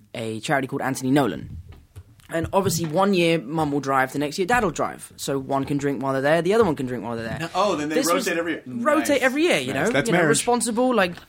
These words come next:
Speaker 1: one's a designated driver. So I was going for the first time to the Daisy Ball 'cause I had just turned eighteen, but I hadn't passed my driver's test. And you have to have an adult with you present while you're driving before you pass your test.
Speaker 2: Okay.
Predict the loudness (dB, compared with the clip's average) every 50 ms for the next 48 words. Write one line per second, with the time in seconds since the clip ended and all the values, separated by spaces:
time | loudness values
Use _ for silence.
0 | -14 -12 -12 -12 -6 -2 0 0 2 0 0 0 0 0 0 2 2 2 2 2
1 | 2 0 0 0 0 -2 -6 -8 -14 -20 -20 -20 -20 -20 _ -2 -2 0 0 2
2 | 2 2 2 0 0 0 0 2 2 0 -2 -2 -4 -4 -2 2 2 2 2 2
3 | -2 -4 -6 -6 -6 -8 -12 -12 -14 -12 -8 -8 -4 -2 -2 -2 -2 -2 -4 -4
4 | -4 -4 -4 -4 -8 -12 _ -20 -20 -20 _ -6 -2 0 0 0 0 -2 -4 -2
5 | 0 0 2 2 0 0 -2 -2 -6 -6 -6 -8 -10 -12 -10 _ -4 -2 0 0
6 | 0 0 -2 -4 -4 -4 -2 -4 -2 -2 -2 -4 -2 0 0 0 0 -2 -6 -6
7 | -8 -10 -10 -8 -6 -4 -2 -2 0 0 -2 -2 -2 -2 -2 -2 -2 -2 -4 -4
8 | -4 -2 0 0 0 0 0 -2 0 0 0 2 2 0 0 0 0 -2 -2 -2
9 | -2 -6 -2 0 0 0 0 0 -2 -6 -6 -6 -2 -2 0 0 0 0 0 2
10 | 2 2 2 2 -2 -4 -6 -8 -8 -6 -4 -4 -4 -4 -4 -4 -4 -4 -6 -6
11 | -4 -4 -4 -4 -6 -6 -4 -4 -2 0 -2 -2